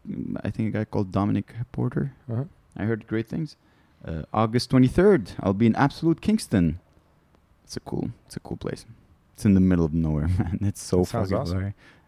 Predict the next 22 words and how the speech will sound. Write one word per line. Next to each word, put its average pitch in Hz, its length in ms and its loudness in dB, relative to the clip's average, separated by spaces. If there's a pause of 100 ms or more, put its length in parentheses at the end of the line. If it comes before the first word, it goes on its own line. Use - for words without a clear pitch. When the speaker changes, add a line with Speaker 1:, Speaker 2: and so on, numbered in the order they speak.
(160)
Speaker 1:
Yeah, 82 200 -4
six-hour 107 500 8
drive 95 320 8
for 87 140 4
a 85 40 4
six-minute 90 460 0
set. 76 240 -4
That's - 220 -4
Speaker 2:
That's, - 60 -4
Speaker 1:
my 98 100 -2
living - 120 2 (100)
Speaker 2:
that's 90 120 -2
Speaker 1:
right 90 60 -4
now. 98 60 -2
Speaker 2:
great. 185 240 2 (240)
Speaker 1:
<laughs> - 260 -8
Yeah. 92 140 -4 (240)
Speaker 2:
An 113 120 2
hour 123 240 4
a 120 40 2
minute. 113 280 0 (340)
Speaker 1:
Yeah. - 160 -8